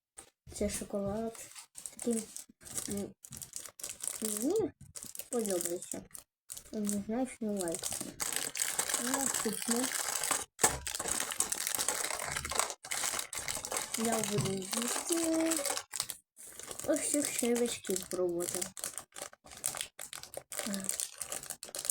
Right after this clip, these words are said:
Ох, відкрила. Ось о, отак виглядають. А. М.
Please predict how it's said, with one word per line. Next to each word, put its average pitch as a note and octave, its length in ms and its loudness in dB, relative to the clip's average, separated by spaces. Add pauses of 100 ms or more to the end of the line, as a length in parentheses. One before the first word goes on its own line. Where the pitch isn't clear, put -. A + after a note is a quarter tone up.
(3500)
Ох, - 340 0 (300)
відкрила. G#3 640 -2 (1120)
Ось - 340 0
о, G3+ 200 2 (240)
отак G3+ 440 2
виглядають. F#3+ 720 0 (920)
А. G#3+ 80 -2 (1080)
М. A3+ 260 4